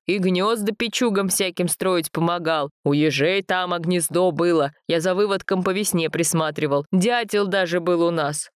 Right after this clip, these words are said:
Шумный, правда, но с хорошими манерами.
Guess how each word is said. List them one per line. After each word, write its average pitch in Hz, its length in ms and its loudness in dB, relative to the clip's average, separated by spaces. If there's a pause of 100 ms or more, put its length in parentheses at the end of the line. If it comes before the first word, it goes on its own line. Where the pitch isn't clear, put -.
Шумный, 262 540 2
правда, 147 520 -2 (100)
но 147 100 2
с - 60 -4
хорошими 196 580 0
манерами. 156 720 0